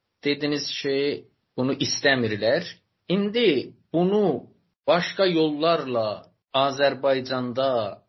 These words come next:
türklərin yaşadığı digər bölgələrdə başqa yollarla bu dili qorumaq üçün, bu dil haqqları uğrunda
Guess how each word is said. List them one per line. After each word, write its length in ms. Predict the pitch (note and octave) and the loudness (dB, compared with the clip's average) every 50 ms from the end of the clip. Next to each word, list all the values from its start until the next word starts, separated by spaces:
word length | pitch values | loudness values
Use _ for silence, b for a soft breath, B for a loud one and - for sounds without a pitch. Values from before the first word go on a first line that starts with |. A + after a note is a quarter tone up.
| _ _ _ A#2 | _ _ _ -14
türklərin 540 | A#2 - A#2 - - C3 B2 B2 B2+ C3 B2+ | -12 -12 -10 -8 -2 2 2 2 2 2 0
yaşadığı 420 | B2 A#2 A2+ - B2+ B2 A#2 B2+ B2 B2+ | 0 0 0 0 0 0 2 0 -2 -2
digər 380 | C3 C#3+ D3 C3+ C3 B2+ A#2+ A2+ A#2 B2 | -2 -4 -2 2 2 2 2 2 0 2
bölgələrdə 720 | B2 A#2+ A#2 A#2 B2 A#2+ A#2 A#2 A2+ G#2+ G#2+ A2+ A2+ G#2+ - | 2 2 2 2 2 4 4 4 2 2 0 -2 -2 0 2
başqa 380 | D3 D#3+ E3 E3 - - G3 G3+ | 2 2 2 2 -2 0 0 2
yollarla 720 | F#3+ F3 E3 D#3+ D3+ D3 D3+ D#3 D#3 D#3 D#3 C3+ B2+ A#2+ A#2 A2+ | 4 4 2 2 2 0 2 2 2 2 2 0 0 0 0 0
bu 60 | C3+ B2+ C3 | -4 -2 0
dili 220 | C3+ C3+ C#3 C#3 C3 | 0 2 2 0 2
qorumaq 520 | C#3+ C#3 C3 B2+ B2+ B2 B2+ C3+ C3 B2 A#2 | 4 4 4 4 4 2 4 2 2 2 -2
üçün, 280 | A#2 - B2 A#2 A2 G#2+ G2+ - - - _ _ _ _ _ - | -4 -2 -2 0 0 -2 -4 -8 -12 -18 _ _ _ _ _ -6
bu 60 | B2+ A#2 - | -6 -4 2
dil 200 | D3+ D#3 D#3 D3 C3+ | 2 2 2 2 2
haqqları 520 | D3 C#3+ D3 - C3+ C3 C3 C3 C3 C#3 C#3 C3 | 0 0 0 0 2 2 4 4 4 2 2 0
uğrunda 400 | B2+ C3 B2 A#2+ A#2+ B2+ B2 | 0 0 -2 -2 0 4 4